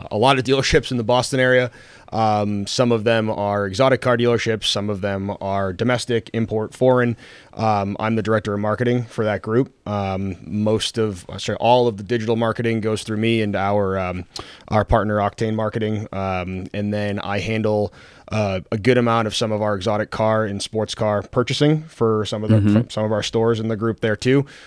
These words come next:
Speaker 1: um, amongst a long list of other things that, uh, you know, the owner and I, uh, tend to work on for projects. And before that, I was with, um, Auto trader dot com and Kelley Blue Book,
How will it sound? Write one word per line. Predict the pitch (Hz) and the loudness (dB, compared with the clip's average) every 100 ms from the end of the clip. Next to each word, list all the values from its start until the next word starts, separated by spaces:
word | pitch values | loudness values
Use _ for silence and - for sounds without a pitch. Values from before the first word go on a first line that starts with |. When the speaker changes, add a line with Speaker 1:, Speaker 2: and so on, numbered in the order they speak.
| - | -8
Speaker 1:
um, | 113 113 110 | -2 0 2
amongst | 131 139 139 - | 2 4 2 0
a | 127 | 2
long | 131 131 127 | 4 4 2
list | 120 123 | 0 2
of | |
other | 123 123 | 4 4
things | 117 127 135 107 | 4 2 2 2
that, | 113 107 - - | 0 0 0 -2
uh, | 110 107 101 98 95 | -2 0 -2 -4 -6
you | - | -4
know, | 107 95 | -4 -4
the | 101 110 | -4 -2
owner | 104 107 104 | 0 0 0
and | 101 | 0
I, | 98 98 | -2 -2
uh, | 95 95 | -4 -6
tend | - 107 | -6 -4
to | 104 | -4
work | 95 | -6
on | 98 101 | -8 -8
for | 98 | -8
projects. | - 98 95 95 - | -8 -8 -8 -10 -4
And | 113 | 0
before | 117 143 135 | 2 4 6
that, | 123 120 - | 6 4 0
I | 107 | -4
was | 110 101 | -4 -2
with, | 110 104 | -2 -2
um, | 101 95 92 - - - - | -4 -4 -10 -16 -20 -16 0
Auto | 120 | 2
trader | 120 123 | 4 4
dot | 117 110 | 4 2
com | - 113 110 | 0 0 -2
and | |
Kelley | - 117 110 | -2 0 0
Blue | 101 117 | 2 2
Book, | 104 - | 0 -2